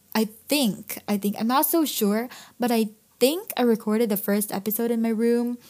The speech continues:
which is less echoey and where I record,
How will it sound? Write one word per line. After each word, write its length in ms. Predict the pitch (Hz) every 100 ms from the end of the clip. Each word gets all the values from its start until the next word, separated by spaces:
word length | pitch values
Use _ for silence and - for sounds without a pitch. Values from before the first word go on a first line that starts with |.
| - -
which 180 | 208
is 160 | 214 -
less 160 | 202 -
echoey 520 | 190 190 262 294 311 -
and 260 | 220 208
where 340 | 185 190 190 -
I 100 | 190
record, 600 | 190 185 - 190 190